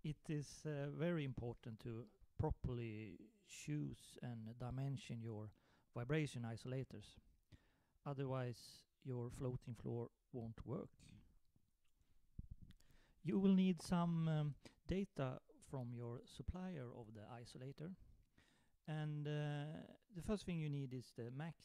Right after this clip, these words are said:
static load. And, uh, it tells you how much, uh, weight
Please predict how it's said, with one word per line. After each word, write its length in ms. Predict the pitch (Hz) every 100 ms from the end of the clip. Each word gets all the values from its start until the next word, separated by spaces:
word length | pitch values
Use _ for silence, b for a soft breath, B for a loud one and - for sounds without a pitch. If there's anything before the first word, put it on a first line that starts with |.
| -
static 380 | - 127 113 127 113
load. 240 | 151 220 - - - - _ - b b b b b -
And, 400 | 120 123 123 117
uh, 340 | 117 117 120 330 392 _ 294
it 160 | 175 - - - -
tells 320 | - 156 139 -
you 140 | 143
how 160 | 131 135
much, 560 | 127 - - - -
uh, 340 | 131 123 120 120
weight 320 | 160 175